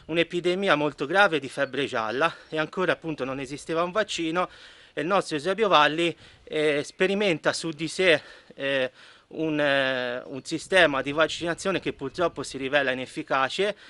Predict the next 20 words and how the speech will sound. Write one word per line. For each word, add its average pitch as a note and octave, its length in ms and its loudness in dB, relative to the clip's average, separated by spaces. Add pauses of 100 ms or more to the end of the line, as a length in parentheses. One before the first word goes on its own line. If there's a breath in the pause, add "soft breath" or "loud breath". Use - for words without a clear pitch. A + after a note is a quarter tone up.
(280 soft breath)
e D3 420 0
muore F3 520 4
all'età D3 320 2
di C#3+ 100 -8
sessantuno D#3 600 -4
anni C#3+ 420 2 (240 loud breath)
a C3+ 100 -2
La C3 120 2
Habana A2+ 400 0
nel C3+ 140 -6
milleottocentosedici, C3 1120 -6
lo E3+ 120 -2
stesso E3 380 -2
anno D3 240 4
in C#3 60 -6
cui C3+ 160 -6
è - 20 -4
morto C3 340 -2
Filippo A2+ 360 -12
Mazzei. A2 520 -2